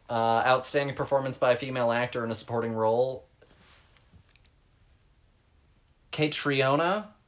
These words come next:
Balfe, I hope I'm saying that correctly, um,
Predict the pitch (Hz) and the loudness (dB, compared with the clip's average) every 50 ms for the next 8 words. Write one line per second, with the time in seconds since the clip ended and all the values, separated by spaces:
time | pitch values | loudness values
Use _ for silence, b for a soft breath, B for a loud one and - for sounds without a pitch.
0 | _ _ - 147 98 92 - 110 110 123 143 190 220 220 - - - - 120 110 | _ _ -20 -18 -6 2 4 6 8 8 8 6 4 0 -4 -12 -8 -2 0 0
1 | 107 123 135 135 131 117 107 104 - - 117 110 107 104 104 101 101 - - 110 | 2 2 2 2 2 0 0 0 0 0 0 0 0 -2 -4 -6 -6 -6 -6 -2
2 | 101 101 98 98 - 107 104 104 113 123 - - - 107 104 104 101 101 101 98 | 0 0 0 0 -2 -8 -8 -8 -10 -14 -16 -12 -10 -8 -6 -6 -6 -6 -6 -8
3 | 104 104 | -10 -12